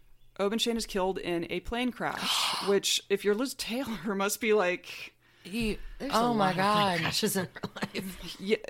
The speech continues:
Speaker 1: exactly. Yeah. So, yeah. So the Virginia G O P, like, holds, I guess, a, like, quickie convention to
Speaker 2: Yeah.
Speaker 1: fix this, and Warner gets put on the ballot,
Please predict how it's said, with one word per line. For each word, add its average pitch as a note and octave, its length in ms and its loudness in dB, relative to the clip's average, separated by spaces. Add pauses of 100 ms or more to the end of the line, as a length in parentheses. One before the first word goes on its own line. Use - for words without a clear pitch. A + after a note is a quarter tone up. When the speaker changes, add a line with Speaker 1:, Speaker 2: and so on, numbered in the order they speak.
(400)
Speaker 1:
exactly. F#3+ 580 0
Yeah. G3 240 6
So, G#3+ 540 6
yeah. A#3 200 6
So G#3+ 140 0
the G#3 80 2
Virginia G#3 340 2
G G3 200 2
O F#3 60 2
P, G3 300 2
like, F#3 240 2
holds, F#3 300 -4
I - 100 0
guess, G3 240 2
a, G3 80 2
like, F3+ 200 0
quickie F3 400 -4
convention E3+ 640 -4
to D#3 200 -4
Speaker 2:
Yeah. C3 240 -2 (100)
Speaker 1:
fix - 340 -6
this, E3 200 -2
and E3+ 280 -6 (100)
Warner F3+ 300 -2
gets E3+ 320 -6
put - 180 -10
on D#3 100 -4
the F#3+ 60 -4
ballot, A3 500 2